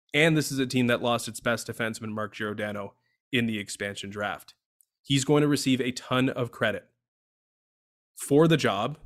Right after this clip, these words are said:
justifiably so, and for the sheer fact that Daryl Sutter hockey has become a term that gets thrown around all the time. It's gonna be said a lot in the media.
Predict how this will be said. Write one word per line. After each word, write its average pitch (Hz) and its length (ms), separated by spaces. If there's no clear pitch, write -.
justifiably 117 640
so, 113 460
and 185 300
for 170 80
the 156 100
sheer 190 420
fact 143 360
that 117 260
Daryl 147 260
Sutter 139 300
hockey 127 360
has 110 120
become 117 580
a 120 120
term 123 340
that 110 140
gets 117 180
thrown 120 220
around 110 340
all 117 180
the 110 100
time. 101 360
It's - 100
gonna 113 160
be 104 160
said 104 300
a 90 60
lot 117 340
in 165 80
the 151 80
media. 147 400